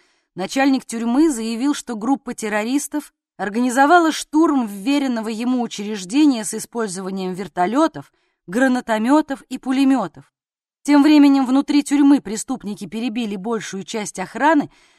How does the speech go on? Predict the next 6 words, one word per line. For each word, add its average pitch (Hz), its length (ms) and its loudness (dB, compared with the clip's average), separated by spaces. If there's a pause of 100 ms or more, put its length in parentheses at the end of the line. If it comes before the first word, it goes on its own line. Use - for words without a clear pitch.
(240)
забросав 214 560 0
часовых 269 500 0
невесть 262 440 0
откуда 254 400 -2
взявшимися 262 640 -2
бомбами. 170 580 -2